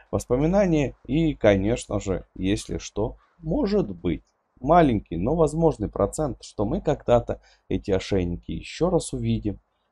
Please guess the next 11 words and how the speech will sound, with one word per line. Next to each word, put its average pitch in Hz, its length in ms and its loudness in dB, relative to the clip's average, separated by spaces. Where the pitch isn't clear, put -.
что - 140 -12
мы 85 120 -4
когда-то 127 600 2
эти - 180 -2
ошейники 104 680 -2
когда-то 85 440 -2
еще 107 500 -2
используем, 107 680 0
вызовем 98 440 2
несколько 85 480 -4
зомби, 156 480 0